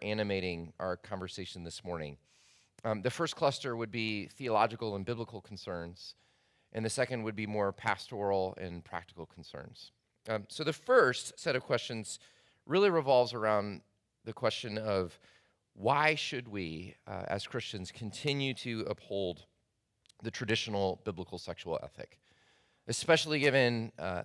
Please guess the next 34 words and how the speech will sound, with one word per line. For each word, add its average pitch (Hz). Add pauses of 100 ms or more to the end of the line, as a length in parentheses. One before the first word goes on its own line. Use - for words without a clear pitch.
the 95
cultural 117
context 98
that 87
we 98
increasingly 95
find 85
ourselves 82
in? 78 (800)
Doesn't 143
this 135
do 127
great 107
harm 127 (120)
to 104
our 95
gay 110
friends 107
and 95
family 110
members 101
and 92
neighbors? 117
Isn't 110
it 107
actually 101
more 104
ethical 104
to 98
have 95
a 92
more 92
inclusive 107
vision 92